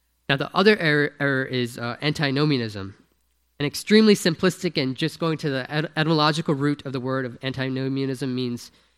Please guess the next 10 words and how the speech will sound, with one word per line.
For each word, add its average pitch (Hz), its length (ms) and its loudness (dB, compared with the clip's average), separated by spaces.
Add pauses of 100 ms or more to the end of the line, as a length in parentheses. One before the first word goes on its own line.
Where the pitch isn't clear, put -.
(320)
against 165 400 2
the 165 60 -2
law 117 360 -2
or 135 100 -4
those 143 340 0
who 143 120 -4
are 123 140 -2
breaking 143 420 2
the 117 80 -4
law. 98 280 -8